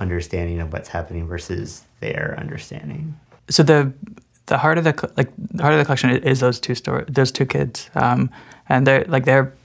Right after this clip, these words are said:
Speaker 2: their voices kinda came to me first, and they were the, like, all, all the stories kinda started with the, their,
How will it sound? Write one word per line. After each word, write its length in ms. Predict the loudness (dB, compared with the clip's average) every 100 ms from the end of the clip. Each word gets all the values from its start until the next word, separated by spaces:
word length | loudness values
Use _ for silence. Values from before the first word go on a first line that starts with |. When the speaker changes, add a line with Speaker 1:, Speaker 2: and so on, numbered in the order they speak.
| _
Speaker 2:
their 320 | -12 0 2
voices 680 | 4 4 2 -2 -2 -8 -12 _ _ -12 -4
kinda 200 | -2 0
came 200 | 2 2
to 60 |
me 100 | 0
first, 320 | 0 0 0
and 100 | 4
they 80 | 4
were 140 | 6 4
the, 160 | 0 -4 -6
like, 240 | -2 2
all, 300 | 4 4 2 2
all 160 | 2
the 100 | 2
stories 280 | 0 0 0
kinda 200 | -2 -2
started 340 | 0 0 0
with 140 | -4 -4
the, 220 | -4 -4
their, 480 | -2 0 2 0 -4